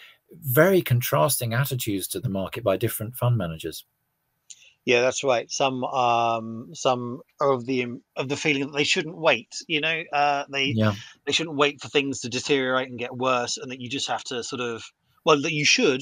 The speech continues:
Speaker 2: take the elevated premiums now. Um, you know, that they see it as a buying opportunity to buy things cheap.
Speaker 1: Yeah,
Speaker 2: Um,
Speaker 1: yeah.
Speaker 2: and they, and, you know, these are big, big portfolio managers in this market. Whereas, like you say, others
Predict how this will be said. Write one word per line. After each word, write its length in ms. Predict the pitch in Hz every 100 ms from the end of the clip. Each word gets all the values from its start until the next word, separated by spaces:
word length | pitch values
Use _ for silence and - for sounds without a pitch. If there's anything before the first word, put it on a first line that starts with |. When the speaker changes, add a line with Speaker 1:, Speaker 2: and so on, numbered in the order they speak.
| -
Speaker 2:
take 220 | 156 156
the 120 | 147
elevated 440 | 147 139 143 143 127
premiums 500 | 151 143 139 135 120
now. 340 | 160 110 101 _ _ -
Um, 580 | 131 127 127 127 127 127 _ - - - _ _
you 120 | 135
know, 100 | 127
that 160 | 127 120
they 160 | 135
see 140 | 127 131
it 80 |
as 120 | 123 117
a 80 |
buying 320 | 110 131 123 123
opportunity 540 | 113 - 120 117 127
to 60 | 117
buy 180 | 127 127
things 320 | - 131 123
cheap. 320 | - 165 110 _ _
Speaker 1:
Yeah, 200 | - 117
Speaker 2:
Um, 280 | 117 127 123
Speaker 1:
yeah. 200 | 113 113 113 -
Speaker 2:
and 100 | 147
they, 140 | 156
and, 160 | 208 180
you 60 | 202
know, 80 |
these 180 | 160 185
are 60 | 156
big, 240 | 175 147 _
big 180 | 160 127
portfolio 480 | 151 143 143 139 123
managers 320 | 120 117 113
in 60 |
this 160 | 117 -
market. 280 | 120 110 139
Whereas, 260 | 147 143 131 -
like 180 | 147
you 60 | 135
say, 260 | 127 156 127
others 540 | 139 135 123 123 -